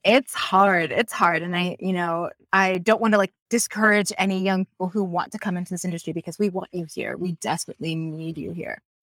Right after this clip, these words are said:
but it's not an easy job, and I think there are a lot of us here who are working to find ways to make it easier, to make it more manageable,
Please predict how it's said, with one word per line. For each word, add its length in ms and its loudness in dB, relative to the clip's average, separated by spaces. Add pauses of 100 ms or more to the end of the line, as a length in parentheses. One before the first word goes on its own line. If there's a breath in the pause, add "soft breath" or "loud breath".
(120)
but 240 6 (140)
it's 200 -2
not 160 2
an 100 2
easy 200 0
job, 440 -4
and 80 -8
I 100 -8
think 240 -8
there 240 -2
are 120 0
a 40 -2
lot 180 -2
of 80 -4
us 140 -2
here 300 -4
who 220 -6
are 360 -2
working 640 -6 (180)
to 460 -4 (560)
find 320 2
ways 340 0
to 100 -6
make 160 -2
it 80 -12
easier, 420 -2
to 160 -12
make 140 -6
it 120 -10
more 180 -2
manageable, 600 -4